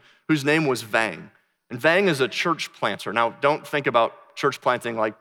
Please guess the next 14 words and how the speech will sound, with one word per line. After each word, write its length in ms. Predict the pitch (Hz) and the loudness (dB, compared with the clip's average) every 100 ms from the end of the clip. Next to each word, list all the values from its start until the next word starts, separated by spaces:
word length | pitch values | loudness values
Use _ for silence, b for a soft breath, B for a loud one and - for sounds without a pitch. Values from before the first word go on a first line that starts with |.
| - | -10
we 160 | 127 131 | -6 -4
think 260 | 123 107 | -4 -6
here 220 | 123 117 | -2 -2
in 100 | 104 | 0
this 120 | 117 113 | -4 -4
country 380 | 123 - 123 | -6 -2 -2
or 200 | 107 - | -2 -4
in 80 | 117 | -4
the 60 | 110 | -4
Western 420 | 110 110 127 110 | -4 -4 -6 -4
world. 280 | 113 107 98 B B | -2 -2 -6 B B
He's 140 | 175 160 | -4 2
basically 560 | 180 190 202 156 156 | 2 2 -2 0 2
a, 180 | 139 135 | 2 2